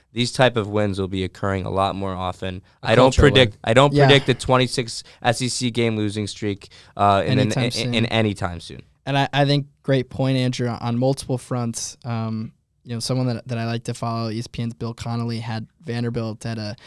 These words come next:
Speaker 3: sixty-three point eight percent post-game win expectancy over Kentucky. Like, like we said, this was no fluke. And I think, secondly, um, you know, just, just thinking big picture about this game, um,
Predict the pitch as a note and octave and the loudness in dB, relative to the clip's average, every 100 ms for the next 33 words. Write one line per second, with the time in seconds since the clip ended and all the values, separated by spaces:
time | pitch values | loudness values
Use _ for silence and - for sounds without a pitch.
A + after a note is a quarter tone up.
0 | - - - E3 D3 C#3 C#3 C#3 C3 A#2+ | -20 0 2 4 2 2 0 2 0 0
1 | B2+ C3+ B2 C3 - C3 B2 - A#2+ A#2+ | 0 -2 -2 -2 -2 -2 -2 -2 -4 -2
2 | A#2+ B2+ - B2+ C3+ C3+ C#3 B2+ B2 A#2+ | -2 -4 -4 -2 -2 -4 -4 -4 -4 -6
3 | - A#2 A2 A2+ B2+ C#3+ A2+ A#2+ - B2 | -8 -8 -8 -6 -6 -6 -6 -8 -4 -6
4 | B2 A#2+ - A#2 A#2 - A#2 A#2+ A2+ - | -4 -6 -6 -6 -6 -8 -8 -8 -8 -2
5 | C3+ C3 A#2+ A#2+ B2 A#2 - - - - | 0 0 -2 -4 -4 -6 -8 -18 -20 -20
6 | _ _ - C3 C3+ B2+ A#2 A#2+ A#2 - | _ _ 0 0 2 -2 0 0 -2 -6
7 | _ _ - A2+ G#2+ G#2 G#2 A2 D3+ _ | _ _ -6 -4 -2 -4 -6 -8 -12 _
8 | _ _ - C#3 B2+ C#3+ - - D#3 - | _ _ -2 0 2 -2 -4 -4 -2 -2
9 | D#3 C3 A#2+ C3 B2 - C3+ - G3 G3 | -4 -4 -2 -4 -2 -4 -2 -2 -2 -2
10 | - C3+ B2+ C3 B2 - A#2+ A#2+ C3+ D#3+ | -4 -2 -2 -2 -4 -6 -4 -2 0 0
11 | - _ _ - C3 A#2+ A#2 A2+ | -4 _ _ -2 0 0 -2 -6